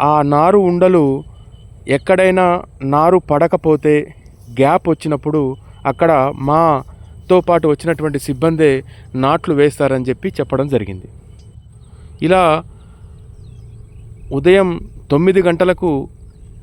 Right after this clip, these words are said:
పూర్తి స్థాయిలో రెండు మిషన్లతో ప్రారంభమైనటువంటి వరి నారు ఐదు ఎకరాలు సాయంత్రం నాలుగు గంటల కల్లా పూర్తయిపోయింది. ఇలా సులభ పద్ధతిలో నాటు ఉంటే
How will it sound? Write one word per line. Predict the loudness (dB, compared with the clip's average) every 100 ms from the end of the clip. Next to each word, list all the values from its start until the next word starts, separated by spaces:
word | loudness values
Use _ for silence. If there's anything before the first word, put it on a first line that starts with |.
| -4
పూర్తి | -2 -2 -4
స్థాయిలో | 0 2 2 2 2 0
రెండు | 0 0 2 2
మిషన్లతో | 2 -2 0 0 0 0
ప్రారంభమైనటువంటి | 0 0 0 -2 -2 -2 -4 -4 -6 -2
వరి | -2 0
నారు | 2 2 0 -2 -6 -18 -20 -20 -20 -20 -20 -8
ఐదు | 0 2 4
ఎకరాలు | 2 2 0 0
సాయంత్రం | 0 0 0 0 0 -2 -6 -8
నాలుగు | -2 0 2 2 0
గంటల | -2 -2
కల్లా | -2 -2
పూర్తయిపోయింది. | -2 -4 -2 -2 -2 -2 -4 -10 -20 -20 -20 -20 -20 -20 -20 -20 -20 -6
ఇలా | 0 0
సులభ | 2 2 2
పద్ధతిలో | 2 0 0 0 2 2 0 -4 -20 -6
నాటు | -2 2 2 2 0 0 -6 -20 -20 -20 -20 -20 -8
ఉంటే | -4 -2 2 2 2